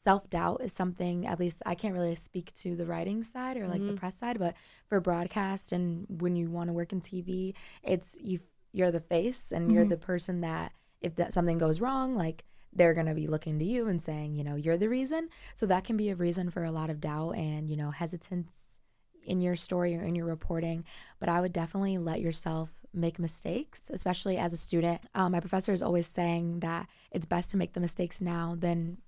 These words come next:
Speaker 1: after you graduate and
Speaker 3: Mm-hmm.
Speaker 1: you're actually on real T V versus this is just for your own education to watch yourself and learn from the things you're doing. And one other thing that I would say,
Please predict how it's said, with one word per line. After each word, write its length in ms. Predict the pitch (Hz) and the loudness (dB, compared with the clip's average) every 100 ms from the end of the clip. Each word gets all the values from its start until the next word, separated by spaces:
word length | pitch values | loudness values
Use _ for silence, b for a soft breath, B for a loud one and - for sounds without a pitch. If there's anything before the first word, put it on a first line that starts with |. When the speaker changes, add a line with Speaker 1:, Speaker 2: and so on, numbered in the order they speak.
| 226 | -2
Speaker 1:
after 240 | - 175 190 | 0 0 0
you 80 | |
graduate 560 | 180 190 180 180 175 175 | 0 0 0 0 0 -2
and 280 | - 165 226 | -2 4 6
Speaker 3:
Mm-hmm. 100 | 214 | 6
Speaker 1:
you're 200 | 208 196 | 4 2
actually 600 | - 160 - - - - - - | -2 -4 -6 -6 -6 -6 -12 4
on 220 | 185 165 | 6 8
real 220 | 165 160 | 6 4
T 180 | 160 175 | 4 2
V 180 | 170 165 | 4 4
versus 360 | 160 156 165 | 2 0 -2
this 180 | 156 170 | 0 0
is 140 | 165 156 | -2 -2
just 240 | 165 - b b - | -4 -4 b b 4
for 80 | 180 | 8
your 120 | 170 | 8
own 260 | 165 160 | 6 2
education 580 | 160 160 160 170 160 165 | 0 -2 2 0 2 -2
to 100 | 160 | -2
watch 320 | 156 160 160 165 | -2 -2 -2 -4
yourself 420 | - 156 156 - | -2 0 0 -2
and 240 | 160 156 | -2 0
learn 240 | 160 160 160 | 0 0 -2
from 380 | 165 160 151 - | -2 -2 -2 -6
the 80 | |
things 300 | - 170 175 | -2 0 0
you're 100 | 165 | 0
doing. 340 | 156 156 156 156 | 0 0 0 -2
And 120 | 151 B B | -6 B B
one 180 | 190 | 2
other 300 | 202 190 185 | 4 4 2
thing 240 | 196 208 208 | 2 0 0
that 80 | 196 | 0
I 60 | |
would 120 | 190 | -2
say, 460 | 185 202 202 202 202 | 0 0 2 0 -4